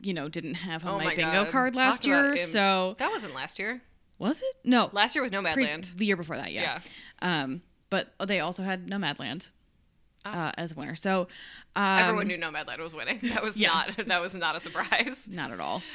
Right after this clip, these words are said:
Speaker 2: Um,
Speaker 1: Um,
Speaker 2: but yeah, so those were our Oscar thoughts. I wanna know everybody else's Oscar thoughts. If you
Speaker 1: Mm-hmm.
Speaker 2: had to, if you were gonna handpick the entire ballot, let me know what you thought was the best picture. Let me know what you thought was the best sound and costuming.
Speaker 1: Yeah.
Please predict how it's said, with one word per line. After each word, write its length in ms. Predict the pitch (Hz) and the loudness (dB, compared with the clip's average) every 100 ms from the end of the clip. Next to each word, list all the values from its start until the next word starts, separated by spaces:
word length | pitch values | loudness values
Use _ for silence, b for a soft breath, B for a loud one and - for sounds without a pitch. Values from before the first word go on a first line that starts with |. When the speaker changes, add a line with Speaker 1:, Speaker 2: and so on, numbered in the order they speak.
| 269 | -2
Speaker 2:
Um, 200 | 185 180 | 4 4
Speaker 1:
Um, 320 | 175 170 165 | 4 0 -4
Speaker 2:
but 160 | 185 233 | -10 2
yeah, 300 | 320 226 156 - | 8 8 6 -2
so 180 | 233 | -2
those 240 | 214 208 240 | 0 0 4
were 100 | 302 | 6
our 140 | 269 | 8
Oscar 380 | 220 208 - 226 | 8 6 4 -2
thoughts. 340 | 233 233 247 - | 6 6 6 4
I 100 | 190 | 4
wanna 200 | 254 320 | 4 2
know 140 | 294 247 | 2 2
everybody 440 | 196 220 208 - | 0 0 -2 -4
else's 320 | 160 170 208 | -6 -8 -8
Oscar 360 | - 202 - 220 | -4 -4 -4 -8
thoughts. 400 | 233 220 226 220 | 0 2 2 2
If 180 | 233 202 | 0 2
you 140 | 240 | -2
Speaker 1:
Mm-hmm. 80 | 269 | 0
Speaker 2:
had 160 | 262 254 | 0 0
to, 240 | 208 - | -4 -4
if 140 | 202 202 | -8 -4
you 180 | 240 | -4
were 80 | 285 | -2
gonna 160 | 247 226 | -2 -2
handpick 680 | 180 185 190 190 - 180 185 B B B B B _ _ 180 | -2 0 0 -2 0 0 -2 B B B B B _ _ -8
the 200 | 196 196 | 0 0
entire 400 | 170 202 196 185 | 2 4 4 4
ballot, 420 | 175 180 185 - | 2 2 0 -2
let 220 | 202 190 | -2 -2
me 100 | 247 | -4
know 260 | 185 170 185 | -4 -4 -4
what 140 | 170 | -6
you 160 | 185 208 | -10 -8
thought 160 | 165 | -8
was 120 | 185 | -8
the 60 | 185 | -10
best 220 | 175 170 | -8 -8
picture. 260 | 180 - 175 | -10 -8 -8
Let 120 | 156 | -8
me 60 | 139 | -10
know 100 | 147 | -12
what 140 | - | -12
you 80 | 156 | -10
thought 180 | 156 - | -10 -10
was 140 | 151 | -12
the 60 | 151 | -12
best 220 | - - | -10 -8
sound 380 | 277 247 180 160 | 0 2 0 -4
and 240 | 156 147 | -10 -12
costuming. 640 | - 254 - 160 87 - 170 _ _ _ _ - | -6 -6 -6 -8 -8 -12 -20 _ _ _ _ -10
Speaker 1:
Yeah. 220 | 190 | -8